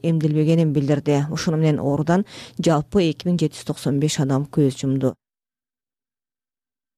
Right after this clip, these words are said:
Орусиянын коргоо министрлиги Украина менен чектеш аймактагы аскерлерин алып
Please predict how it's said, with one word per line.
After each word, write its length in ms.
Орусиянын 420
коргоо 280
министрлиги 480
Украина 340
менен 180
чектеш 440
аймактагы 500
аскерлерин 480
алып 160